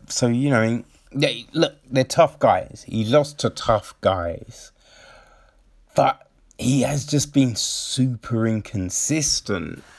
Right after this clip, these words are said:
Um, his last win was against Mark De La Rosa, uh, which was in twenty seventeen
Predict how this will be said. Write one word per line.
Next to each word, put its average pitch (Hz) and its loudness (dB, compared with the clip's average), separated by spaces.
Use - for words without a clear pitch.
Um, 101 -2
his 110 -2
last 156 4
win 135 4
was 117 -2
against 120 -2
Mark 123 0
De 113 0
La 101 -2
Rosa, 139 0
uh, 98 2
which 98 -6
was 101 -2
in 95 -2
twenty 117 0
seventeen 98 -4